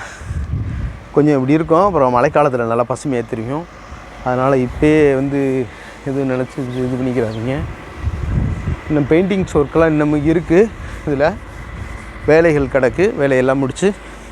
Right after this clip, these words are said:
ஒப்படைச்சிருவாங்க. உங்களுக்கு பிடிக்குதுன்னா நேர்ல வந்து பார்த்து ரேட்டு பேசிக்கலாங்க. நெகோசியபிள்ங்க, பேசிக்கலாம். சரிங்களா? பாருங்க, இன்னுமே வந்து இந்த ஹேண்ட் ரெயில் எல்லாமே பெயிண்டிங் ஒர்க் இருக்கு.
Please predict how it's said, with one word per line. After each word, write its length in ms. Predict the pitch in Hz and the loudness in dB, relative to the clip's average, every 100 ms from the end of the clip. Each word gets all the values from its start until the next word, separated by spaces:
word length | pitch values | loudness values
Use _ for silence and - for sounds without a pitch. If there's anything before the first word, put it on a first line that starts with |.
| - | -8
ஒப்படைச்சிருவாங்க. 800 | 135 135 123 - 120 117 120 123 - - - - - | -2 0 0 0 -2 0 0 0 -4 -16 -18 -18 -4
உங்களுக்கு 380 | 135 131 127 175 | 0 2 2 0
பிடிக்குதுன்னா 380 | 180 170 156 185 | 0 0 0 0
நேர்ல 260 | 151 151 | 2 2
வந்து 280 | 147 127 135 | 2 2 0
பார்த்து 440 | 123 120 120 165 | 4 4 4 0
ரேட்டு 260 | 151 151 175 147 | 2 2 0 0
பேசிக்கலாங்க. 840 | 147 151 139 104 98 98 - - | 0 0 -4 -6 -6 -6 -8 -2
நெகோசியபிள்ங்க, 640 | 143 147 156 143 110 110 123 - - | 2 2 2 0 0 -2 -4 -8 0
பேசிக்கலாம். 460 | 170 - - 92 - - - - - - - - - | 0 0 -4 -8 -10 -14 -14 -14 -14 -16 -16 -8 -4
சரிங்களா? 340 | 131 123 123 143 - - - - - - - - - - - - - - | -2 2 2 0 -12 -16 -16 -16 -16 -16 -16 -16 -16 -16 -16 -16 -14 2
பாருங்க, 360 | 151 165 170 170 - - - - - | 4 4 0 -4 -10 -16 -16 -16 -4
இன்னுமே 360 | 165 165 165 160 | 0 2 2 0
வந்து 280 | 143 143 175 - - - - | 0 -2 -4 -10 -14 -12 -6
இந்த 200 | 147 135 - | 0 0 4
ஹேண்ட் 220 | 160 180 | 2 4
ரெயில் 220 | 175 170 | 4 4
எல்லாமே 280 | 151 147 160 | 4 4 4
பெயிண்டிங் 560 | 160 175 196 202 190 139 | 4 4 4 2 2 2
ஒர்க் 100 | 127 | 4
இருக்கு. 420 | 147 147 143 | 2 4 2